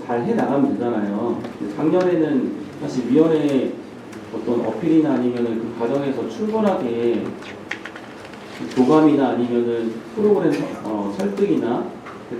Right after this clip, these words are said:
당위성에 대해서 어필을 못했던 부분들이 크지 않았을까?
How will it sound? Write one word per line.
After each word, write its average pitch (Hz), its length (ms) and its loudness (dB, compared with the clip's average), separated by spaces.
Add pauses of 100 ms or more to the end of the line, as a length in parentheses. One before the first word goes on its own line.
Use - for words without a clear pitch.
당위성에 180 500 2
대해서 127 360 0
어필을 113 640 -2
못했던 127 480 0
부분들이 104 500 0 (460)
크지 - 160 -6
않았을까? - 560 -4